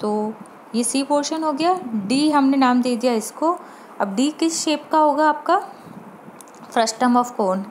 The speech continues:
कैसे, अगर ये हम डी ऐसे माने कि ये ऐसे है, ये कोन था, ठीक है। अब इसको हमने क्या किया, यहाँ से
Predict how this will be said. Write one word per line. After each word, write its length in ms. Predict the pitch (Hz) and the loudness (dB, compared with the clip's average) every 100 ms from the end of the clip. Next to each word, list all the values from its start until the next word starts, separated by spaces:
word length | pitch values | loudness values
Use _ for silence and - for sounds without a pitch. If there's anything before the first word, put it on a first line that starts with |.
| - | -4
कैसे, 360 | 247 240 285 302 - - - - - - - - - | -2 0 -2 -2 -10 -18 -16 -16 -14 -16 -14 -10 -4
अगर 360 | 196 196 226 247 | -2 0 0 2
ये 300 | 220 226 254 | 2 2 0
हम 300 | 240 226 226 | 0 2 2
डी 300 | 214 208 233 | 0 -2 0
ऐसे 240 | 226 220 233 | 0 -2 -2
माने 460 | 226 196 202 240 320 - - - | 0 0 -2 -2 -4 -10 -14 -8
कि 80 | |
ये 260 | 214 214 302 - | -4 -2 -4 -4
ऐसे 280 | 196 196 220 | -6 -4 -4
है, 280 | 196 190 190 - - - - - - - - - - - - - - - - 202 | -2 -2 -6 -14 -20 -20 -20 -20 -20 -20 -20 -20 -20 -20 -20 -20 -20 -20 -12 -6
ये 100 | 202 | -6
कोन 380 | - 220 240 269 | -2 0 2 0
था, 260 | 285 320 392 - - - - - - - - - - - - - - | 0 -2 -2 -10 -20 -20 -20 -20 -20 -20 -20 -20 -20 -20 -20 -18 -16
ठीक 180 | - | -4
है। 100 | 370 415 - - | -2 -2 -8 -6
अब 160 | 226 226 | -2 -2
इसको 240 | 233 - | -2 0
हमने 240 | 285 254 262 | 2 2 2
क्या 160 | 277 | 0
किया, 160 | 262 254 | 0 2
यहाँ 160 | 240 220 | 2 0
से 220 | 302 | -2